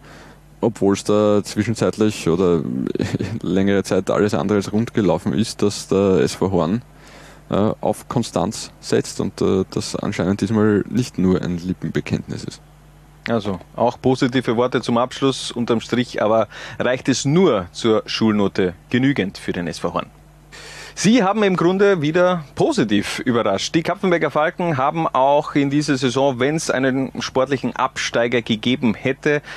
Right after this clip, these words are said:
Speaker 2: nämlich wieder die Klasse gehalten, Platz zwölf für das Team von Vlado Petrovic und, äh, man hat im Grunde ja auch einen,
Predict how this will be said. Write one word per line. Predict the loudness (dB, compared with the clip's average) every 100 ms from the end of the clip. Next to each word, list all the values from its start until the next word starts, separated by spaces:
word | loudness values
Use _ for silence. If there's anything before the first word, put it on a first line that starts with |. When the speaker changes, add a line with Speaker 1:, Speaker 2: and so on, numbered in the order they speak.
| -8
Speaker 2:
nämlich | 0 0 0
wieder | 0 0 0
die | 0
Klasse | -2 -2 -2 0
gehalten, | 0 0 -2 0 0
Platz | 0 -2 -2 -6 -6
zwölf | -2 0 0
für | 0 0
das | 0
Team | 0 -2 0
von | -2 -2
Vlado | 0 0 0
Petrovic | 0 -2 0 0 0 -2 -4 0
und, | 2 2 2
äh, | 2 2
man | 0
hat | 0 0
im | -2
Grunde | 0 0 2
ja | 2 2
auch | 0 0
einen, | -2 0 0 0